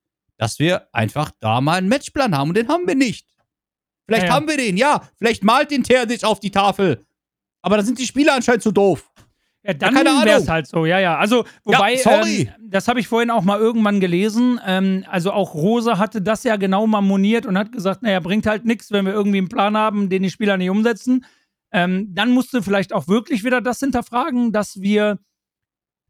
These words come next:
Speaker 2: taktisch nicht weit genug entwickelte Spieler haben, die das, was der Trainer gerne hätte, umsetzen können. Dann ist es vielleicht doch wieder das, ja, dann, dann verlangen wir zu viel von denen,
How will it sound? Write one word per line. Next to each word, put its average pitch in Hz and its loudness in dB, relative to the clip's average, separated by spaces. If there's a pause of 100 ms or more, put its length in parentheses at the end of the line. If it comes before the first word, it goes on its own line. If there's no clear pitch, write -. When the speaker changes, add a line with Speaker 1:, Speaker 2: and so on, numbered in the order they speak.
(160)
Speaker 2:
taktisch 233 -4 (140)
nicht 208 0
weit 185 -2
genug 220 0
entwickelte 196 -2
Spieler 214 -2
haben, 196 0
die 180 -2
das, 196 -4
was 202 -4
der 185 -2
Trainer 196 -2
gerne 175 0
hätte, 180 0
umsetzen 247 0
können. 311 -2
Dann 196 -2
ist 190 -4
es 185 -4
vielleicht 180 -2
doch 208 -4
wieder 247 0
das, 285 -2 (500)
ja, 220 0
dann, 202 -2
dann 196 0
verlangen 214 0
wir 202 0
zu - -4
viel 233 2
von 269 -2
denen, 294 0